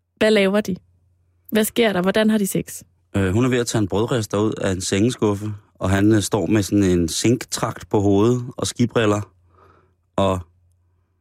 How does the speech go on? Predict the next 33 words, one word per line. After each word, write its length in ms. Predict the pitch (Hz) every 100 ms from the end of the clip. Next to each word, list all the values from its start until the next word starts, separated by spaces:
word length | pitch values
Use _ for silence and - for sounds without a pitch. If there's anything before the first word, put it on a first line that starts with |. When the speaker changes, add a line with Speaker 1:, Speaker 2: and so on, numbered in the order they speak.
| _ _ _ _ _ _ _ _ -
Speaker 1:
Hvor 200 | 202 226
i, 180 | 220 208 - - - -
øh, 240 | - - - - - 208
f-, 180 | - -
altså, 220 | - 185 170 -
hvor 220 | 202 196
er 60 | 180
s-, 320 | - - - _ - -
det 100 | 190
seksuelle 480 | 185 - 202 196
henne? 280 | 185 175 175 - _ -
Speaker 2:
Ja, 120 | 104
han 200 | 104 120
har 120 | 123 120
en 60 |
meget 140 | 113 120
lang 180 | 107
tissemand. 420 | 107 117 117 107 - -
Hun 420 | 104 104 107 104 -
står 180 | - -
ude 80 | 110
i 20 | 107
bryggerset, 540 | 101 101 107 107 101
og 80 | 98
han, 160 | 101
den 220 | 92 101 104
ligger 180 | 104
som 120 | 107 101
sådan 100 | 104
en 40 |
slange 360 | 95 98 101 107
hen 160 | 104
over, 240 | 90 98